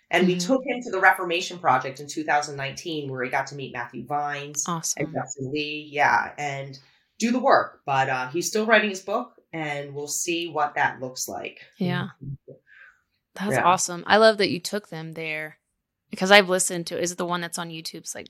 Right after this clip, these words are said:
Speaker 2: two parts, four hours, I think. I've
Speaker 1: Yes,
Speaker 2: listened
Speaker 1: so
Speaker 2: to it
Speaker 1: there's
Speaker 2: recently.
Speaker 1: Yeah, there's a couple on our, uh, website. The Kathy Baldock one is not the one that we took my dad to. That one is actually not published anywhere. We're the only ones that
Speaker 2: Oh,
Speaker 1: have
Speaker 2: okay.
Speaker 1: original footage of that.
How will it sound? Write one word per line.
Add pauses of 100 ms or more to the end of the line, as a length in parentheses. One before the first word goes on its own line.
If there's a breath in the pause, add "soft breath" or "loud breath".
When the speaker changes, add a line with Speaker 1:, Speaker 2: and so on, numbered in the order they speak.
(100)
Speaker 2:
two
parts, (220)
four
hours,
I
think. (1000 soft breath)
I've
Speaker 1:
Yes,
Speaker 2:
listened
Speaker 1:
so
Speaker 2:
to
it
Speaker 1:
there's
Speaker 2:
recently. (340)
Speaker 1:
Yeah,
there's
a
couple
on
our,
uh,
website.
The
Kathy
Baldock
one
is
not
the
one
that
we
took
my
dad
to.
That
one
is
actually
not
published
anywhere.
We're
the
only
ones
that
Speaker 2:
Oh,
Speaker 1:
have
Speaker 2:
okay.
Speaker 1:
original
footage
of
that.